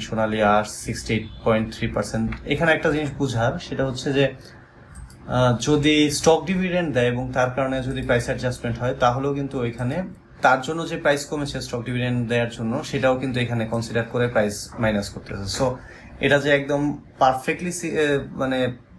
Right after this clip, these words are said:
প্রাইস এত বেশি কমেছে, এটা সবসময় নাও হতে পারে, কারণ স্টক ডিভিডেন্ডের কারণেও প্রাইস অ্যাডজাস্টমেন্টের ইম্প্যাক্ট এই প্রাইস চেঞ্জের ভিতর আসতে পারে।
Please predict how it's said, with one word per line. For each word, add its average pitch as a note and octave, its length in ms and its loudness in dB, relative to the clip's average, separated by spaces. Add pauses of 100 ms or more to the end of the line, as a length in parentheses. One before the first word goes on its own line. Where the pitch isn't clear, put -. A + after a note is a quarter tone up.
(200)
প্রাইস B2+ 500 2
এত C3+ 220 0
বেশি C#3+ 260 -4
কমেছে, C#3 380 -2
এটা B2 100 -2
সবসময় B2 360 -2
নাও A#2+ 280 4
হতে B2 140 -2
পারে, B2 240 -4
কারণ B2+ 160 -4
স্টক B2 340 0
ডিভিডেন্ডের B2+ 480 0
কারণেও C3 460 2 (480)
প্রাইস A#2 180 2
অ্যাডজাস্টমেন্টের A#2+ 680 0 (440)
ইম্প্যাক্ট D3+ 440 4
এই B2 120 4 (360)
প্রাইস A#2+ 260 4
চেঞ্জের C3 340 2
ভিতর C3 200 0
আসতে A2+ 300 2
পারে। - 240 -12